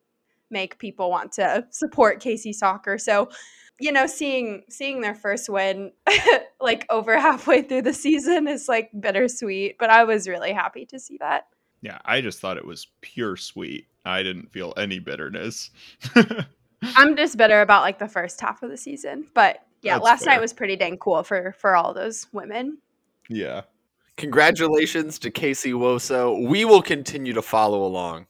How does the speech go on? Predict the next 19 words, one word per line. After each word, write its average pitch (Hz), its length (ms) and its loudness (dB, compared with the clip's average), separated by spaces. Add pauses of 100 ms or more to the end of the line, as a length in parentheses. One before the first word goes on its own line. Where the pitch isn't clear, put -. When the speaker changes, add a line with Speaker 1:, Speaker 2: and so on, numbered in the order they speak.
(160)
Speaker 3:
Ba-da-ba-ba-doo-ba. 208 1400 8 (180)
Speaker 1:
Ding. 233 440 2 (140)
Speaker 3:
It's 202 360 4
time 170 720 8
for 190 240 6
term 175 580 4
of 175 300 6
the 208 240 8
week. 143 580 0 (300)
And 147 460 4
this 147 400 -2
week's 175 360 2
term 165 680 0 (280)
is 127 600 2 (840)
a 131 160 2
Hollywood 131 800 2
pass. - 640 -8 (800)
Speaker 2:
Oh, 202 220 0 (240)
yeah. - 240 -4